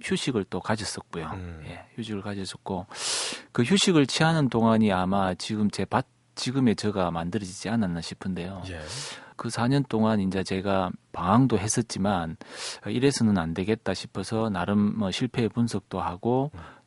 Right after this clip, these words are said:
Speaker 1: 또 의료기기 회사에 취업을 해서
Speaker 2: 예.
Speaker 1: 의료기기, 이, 그 시장 상황도 좀 파악을 했었고.
Speaker 2: 아, 그럼 그 당시에 쉬면서 새롭게 아이템을 구상한 게 의료기기였군요.
Speaker 1: 예, 구상을 뭐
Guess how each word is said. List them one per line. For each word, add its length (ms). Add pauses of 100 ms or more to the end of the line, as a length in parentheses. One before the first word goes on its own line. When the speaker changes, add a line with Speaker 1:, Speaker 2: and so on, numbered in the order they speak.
Speaker 1:
또 720
의료기기 480
회사에 300
취업을 420
해서 380 (100)
Speaker 2:
예. 320
Speaker 1:
의료기기, 520
이, 640
그 320
시장 340
상황도 400
좀 200
파악을 360
했었고. 640 (240)
Speaker 2:
아, 180
그럼 160
그 140
당시에 640
쉬면서 840 (340)
새롭게 500
아이템을 460
구상한 520
게 140
의료기기였군요. 1300 (180)
Speaker 1:
예, 240
구상을 1080 (200)
뭐 380